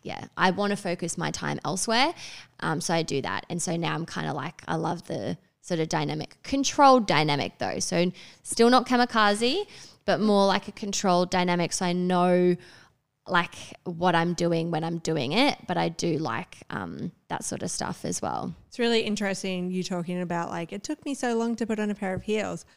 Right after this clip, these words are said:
Speaker 2: My first studio, we did all our classes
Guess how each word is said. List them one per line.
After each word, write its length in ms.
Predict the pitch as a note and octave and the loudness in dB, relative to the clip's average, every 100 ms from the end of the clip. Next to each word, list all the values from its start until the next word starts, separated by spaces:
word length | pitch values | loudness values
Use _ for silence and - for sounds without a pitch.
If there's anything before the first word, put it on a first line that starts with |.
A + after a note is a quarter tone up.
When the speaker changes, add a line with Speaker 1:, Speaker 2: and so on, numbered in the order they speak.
| _ - | _ -6
Speaker 2:
My 260 | G3 D4 | 0 0
first 260 | D#4 G#3+ - | 2 0 0
studio, 540 | F#3+ F#3 F3+ F#3 - - | 0 0 0 0 -4 -4
we 200 | G3+ G3+ | -2 0
did 340 | F#3 A3+ G3+ - - | 6 6 6 -2 0
all 160 | G#3 | 4
our 140 | F#3+ F#3 | 4 2
classes 480 | F#3+ E3+ - E3 | 0 -2 -4 -10